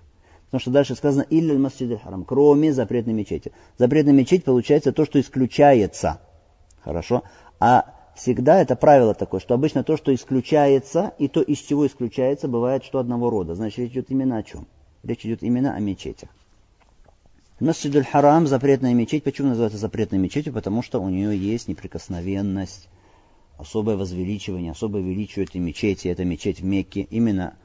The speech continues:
о ней идёт речь, именно о мечети Каабы. Аллах Субхану ва Тааля говорит: "Джа'ала Аллаху аль-Каабата аль-Бейта аль-Харама кияма лин-нас". Аллах сделал Каабу, запретный дом, опорой для людей.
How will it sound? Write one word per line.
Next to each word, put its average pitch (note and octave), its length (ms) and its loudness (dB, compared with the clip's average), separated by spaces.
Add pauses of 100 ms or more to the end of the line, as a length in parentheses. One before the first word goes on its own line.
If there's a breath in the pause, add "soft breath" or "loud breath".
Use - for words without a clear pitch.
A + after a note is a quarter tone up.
(160 soft breath)
о F#2+ 100 -6
ней G2 240 0
идёт F2 220 -8
речь, G2 280 -4
именно G2+ 260 -4
о E2+ 40 -4
мечети F2+ 380 -6
Каабы. F2+ 480 -6 (800)
Аллах F#2 260 -6
Субхану F2 340 -8
ва E2 60 -8
Тааля E2 240 -6
говорит: E2+ 320 -6
"Джа'ала E2+ 180 -4
Аллаху E2 200 -6
аль-Каабата F2 420 -8
аль-Бейта F#2 320 -6
аль-Харама E2+ 500 -8
кияма E2 380 -10
лин-нас". D#2 580 -10
Аллах E2+ 420 -10
сделал F2+ 420 -8 (460 soft breath)
Каабу, F2+ 520 -2
запретный E2+ 500 -8
дом, F2+ 340 -8 (220)
опорой F2+ 460 -8
для E2+ 140 -8
людей. F#2 440 -8